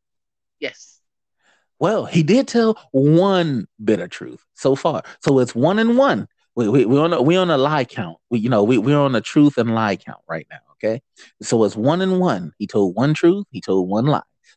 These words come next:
Speaker 2: So next one, he said he lives in
Speaker 1: He
Speaker 2: the
Speaker 1: said he
Speaker 2: U S,
Speaker 1: was,
Speaker 2: you said.
Speaker 1: he was in the U S.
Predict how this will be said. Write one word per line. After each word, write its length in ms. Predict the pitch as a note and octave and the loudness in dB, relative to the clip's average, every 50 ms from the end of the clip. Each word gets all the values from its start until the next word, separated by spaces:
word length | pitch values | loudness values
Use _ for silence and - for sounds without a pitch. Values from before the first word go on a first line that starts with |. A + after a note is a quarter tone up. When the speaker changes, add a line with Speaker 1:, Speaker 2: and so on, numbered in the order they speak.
| _ | _
Speaker 2:
So 340 | _ - - C#3+ G2 D#2+ - - - - | _ -4 -2 0 0 -2 -4 -8 -12 -8
next 300 | F#2 A#2 A#2+ - - - | -4 -4 -4 -4 -4 -4
one, 240 | E3+ G3 A3 G#3+ | -4 -2 -2 -4
he 160 | C3+ B2 C3 B2 | -4 -4 -6 -2
said 180 | - C3+ A#2+ | -2 -2 0
he 140 | B2+ B2 B2+ | 0 2 2
lives 240 | B2+ B2+ B2 A#2+ C3 | 2 2 0 0 -2
in 60 | B2+ | -4
Speaker 1:
He 80 | B2+ C3 | -4 0
Speaker 2:
the 20 | |
Speaker 1:
said 0 | |
he 100 | C#3+ D3+ | 2 2
Speaker 2:
U 120 | D3+ C3 | 2 2
S, 100 | - - | 2 0
Speaker 1:
was, 140 | - F#3+ F#3 | -4 -6 -10
Speaker 2:
you 80 | G#3 - | -10 -12
said. 140 | - - - _ _ _ _ _ | -12 -16 -18 _ _ _ _ _
Speaker 1:
he 60 | F3 _ _ F3+ | _ _ _ -14
was 140 | F3 F3 E3 | -12 -10 -10
in 60 | D#3+ | -10
the 60 | D#3+ E3 | -10 -12
U 120 | E3+ D#3 | -12 -12
S. 280 | C3 - - _ _ | -14 -14 -16 _ _